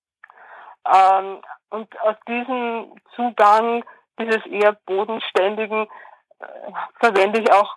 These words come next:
mal Chiasamen, weil es halt jetzt modern sind und weil ich's auch gern ausprobieren möchte. Aber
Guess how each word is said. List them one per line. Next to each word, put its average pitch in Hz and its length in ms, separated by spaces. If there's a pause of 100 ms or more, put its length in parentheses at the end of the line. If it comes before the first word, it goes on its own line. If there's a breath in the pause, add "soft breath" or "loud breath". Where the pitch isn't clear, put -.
(120)
mal 214 240
Chiasamen, 220 1080 (180 loud breath)
weil 196 220
es 208 100
halt 202 240 (300)
jetzt 392 220 (500)
modern 202 640 (120)
sind 247 360
und 208 240
weil 190 280
ich's - 160
auch - 200
gern 170 180
ausprobieren 220 720
möchte. 208 400 (540 loud breath)
Aber 196 460